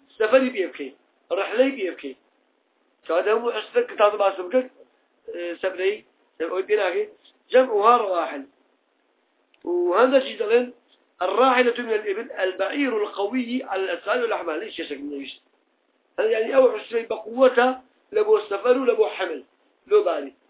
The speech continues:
إيش فرقي غير نفس حاجة كذا صح؟ بس ما قلت. لعابها يعني أويك أو اللي كي ندوي درد شيء.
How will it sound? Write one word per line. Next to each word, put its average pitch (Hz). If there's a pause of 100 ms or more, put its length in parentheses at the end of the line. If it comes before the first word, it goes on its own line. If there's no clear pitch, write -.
(220)
إيش 262
فرقي 202
غير 233 (140)
نفس 220
حاجة 175
كذا 165
صح؟ 226 (420)
بس 175
ما 151
قلت. 151 (400)
لعابها 226 (460)
يعني 214 (300)
أويك 226
أو 226
اللي 214
كي 208
ندوي 196 (440)
درد 170
شيء. 151